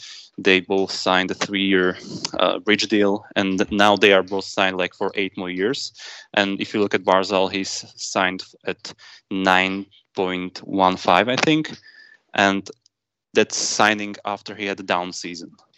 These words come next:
So if you, like, take all these facts into the consideration,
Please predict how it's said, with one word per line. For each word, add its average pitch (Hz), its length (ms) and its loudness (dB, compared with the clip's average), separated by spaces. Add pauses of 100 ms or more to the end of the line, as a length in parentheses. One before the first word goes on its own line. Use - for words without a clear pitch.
So 90 480 -4 (880)
if - 220 -6
you, 104 300 0 (180)
like, 98 240 2
take 104 240 2
all 98 180 0
these 95 380 -4 (420)
facts - 360 2
into 104 180 -10
the 98 100 -12
consideration, 101 920 -2